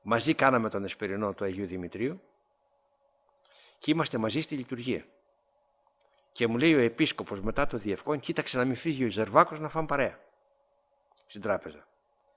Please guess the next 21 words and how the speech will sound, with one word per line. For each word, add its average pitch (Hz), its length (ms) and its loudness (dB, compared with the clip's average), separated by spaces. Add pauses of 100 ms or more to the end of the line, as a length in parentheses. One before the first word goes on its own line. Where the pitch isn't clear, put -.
(120)
Και 120 120 -2
μετά 120 240 4
τη 139 100 -6
λειτουργία 113 360 -4
εξαφανίστηκε. - 680 -8 (1900)
Πήγε 120 360 6
αοράτος 117 680 10
από 104 200 -2
τη - 120 -6
Λογκοβάρδα, 104 600 2
μόνο 135 520 6
ο 113 120 0
Θεός 120 380 4
και - 140 -2
ο 113 40 4
Άγιος 107 280 0
Δημήτριος 104 480 -4
και 104 100 -6
ο - 20 -2
γέροντας 98 460 -2
ξέρουν, 170 420 -4